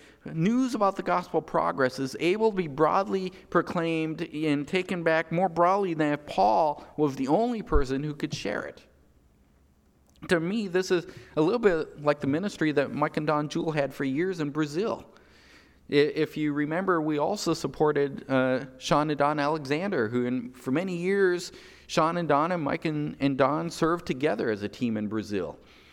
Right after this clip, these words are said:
Well, Mike and Don, because we were paying them to be in Brazil, they weren't here every other week telling us what was going on in Brazil.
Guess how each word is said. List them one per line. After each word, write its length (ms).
Well, 100
Mike 220
and 120
Don, 420
because 440
we 420
were 160
paying 240
them 120
to 40
be 120
in 80
Brazil, 340
they 160
weren't 240
here 340
every 240
other 180
week 240
telling 320
us 240
what 180
was 120
going 240
on 220
in 120
Brazil. 540